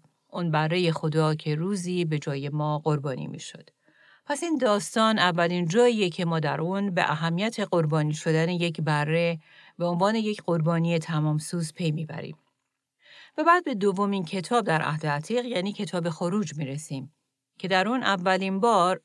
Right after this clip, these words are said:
صحبت از عیدی به نام عید فسح می‌شه و در اون هم دوباره به برای قربانی اشاره می‌شه.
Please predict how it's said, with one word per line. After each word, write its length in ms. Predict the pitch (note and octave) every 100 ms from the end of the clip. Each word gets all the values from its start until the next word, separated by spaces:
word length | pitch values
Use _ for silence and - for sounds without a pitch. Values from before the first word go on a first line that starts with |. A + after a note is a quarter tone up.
| -
صحبت 400 | - E3+ G3+ G#3
از 200 | F#3+ D#3
عیدی 340 | A3+ B3+ A3 G#3+
به 120 | F3
نام 240 | E3+ F3
عید 340 | F#3+ D#3 E3+ E3+
فسح 440 | E3 D#3 E3 D3
می‌شه 340 | C#3+ - - - _ _ _
و 80 | E3+
در 180 | F3 F3+
اون 160 | B3+ B3
هم 240 | E3+ D#3+
دوباره 400 | D#3 E3 D#3+ F3+
به 120 | F#3+
برای 320 | D#3+ D3+ D#3+
قربانی 540 | D#3 D3 D3 D3 D#3 D3
اشاره 420 | D3+ - C#3 C#3
می‌شه. 320 | C#3+ D3 -